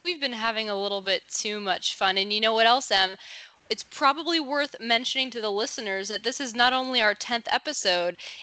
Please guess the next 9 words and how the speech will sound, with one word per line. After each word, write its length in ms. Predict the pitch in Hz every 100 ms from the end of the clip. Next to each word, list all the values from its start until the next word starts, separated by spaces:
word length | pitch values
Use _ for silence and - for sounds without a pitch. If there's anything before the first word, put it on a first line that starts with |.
| -
it's 180 | 220 -
also 560 | 233 311 - 427 392 233
the 160 | 254
final 500 | 254 - 277 311 330
episode 600 | 262 262 269 - 254 240
of 180 | 233 220 -
our 240 | 233 240
first 840 | 233 - 262 277 302 - - -
season. 680 | - - 294 302 - - 311